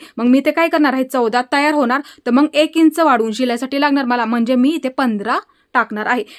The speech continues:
कारण की वरच्या बाजूला मला अर्धा लागणार आणि खाली इथे अर्धा इंच लागणार आहे, म्हणजे उंची मी इथे पंधरा टाकणार आहे. लक्षात घ्या, इथे बघू शकता, पंधरा वरती मार्किंग करून घेतलं ना, म्हणजे तयार आपला अर्धा अर्धा इंच जाऊन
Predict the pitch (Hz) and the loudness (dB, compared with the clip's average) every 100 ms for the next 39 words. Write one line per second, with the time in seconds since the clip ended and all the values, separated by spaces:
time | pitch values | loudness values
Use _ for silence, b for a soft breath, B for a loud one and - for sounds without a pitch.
0 | - 233 233 269 262 220 254 240 233 247 | -6 -4 -2 0 0 0 -2 -2 0 -2
1 | 247 247 240 233 233 220 226 - 226 233 | 0 0 -2 -2 -2 -4 -6 -8 -8 -6
2 | 247 220 214 269 427 _ _ _ _ _ | -6 -6 -4 -4 -4 _ _ _ _ _
3 | - 220 214 214 196 285 254 202 208 190 | -10 -8 -8 -8 -6 -4 -4 -6 -12 -16
4 | b b 220 226 233 254 226 262 254 262 | b b -6 0 2 4 2 2 0 0
5 | 302 302 247 233 233 220 208 208 226 226 | 0 2 2 -2 -4 -6 -8 -8 -8 -8
6 | - 208 180 330 - _ - - _ _ | -8 -12 -8 -8 -10 _ -20 -20 _ _
7 | _ _ _ 220 233 247 254 262 302 - | _ _ _ -6 -4 -4 -6 -10 -12 -2
8 | 269 240 254 277 262 294 269 240 254 233 | 0 0 0 -2 -2 -2 -2 -2 -4 -2
9 | 285 285 359 349 254 277 - b b b | -2 -2 -4 -4 -6 -6 -10 b b b
10 | b b b 233 240 294 311 311 320 349 | b b b -4 -2 -2 -4 -2 -2 0
11 | 269 269 277 247 214 254 240 262 262 240 | -2 -2 -4 -2 -2 -4 -2 -2 0 0
12 | 254 277 370 381 | -4 -2 -2 -4